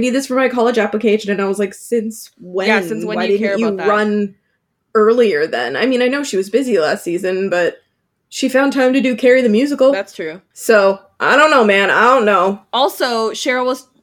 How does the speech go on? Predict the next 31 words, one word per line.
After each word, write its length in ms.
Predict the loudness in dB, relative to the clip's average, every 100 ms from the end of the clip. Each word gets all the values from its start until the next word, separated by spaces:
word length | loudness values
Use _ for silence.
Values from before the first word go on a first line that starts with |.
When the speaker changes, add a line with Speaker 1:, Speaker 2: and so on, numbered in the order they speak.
| _
Speaker 2:
uh, 160 | 2 2 -2 -2
brought 260 | 2 4
up 140 | 4 0
that 120 | -4
they 140 | -4 -2
were 120 | -2
in 140 | -4
junior 320 | -6 -6 -6
year, 340 | -4 0 0 0
so 320 | -2 0 2
I 100 | 2
guess 220 | 0 -2
that 200 | -2 -2
has 180 | -2 -4
been 140 | -4 -4
rectified, 600 | -2 2 4 6 2 0
Speaker 1:
Yeah. 20 |
Speaker 2:
and 100 | -2
now 200 | -2 -2
we 120 | -2
know 180 | -4 0
Speaker 1:
Yeah. 120 | 2
Speaker 2:
that, 80 | 2
like, 280 | -2 -6 -10 -20 -20 -20
Cheryl 360 | -12 -4 -2 -2
has 140 | -4
been 360 | -4 -6 -8 -12 _ _ _ _ _ -20 _ -6
bumped 320 | -6 -6 -2
back 280 | 0 0 0
a 60 |
grade, 560 | 2 6 6 6 2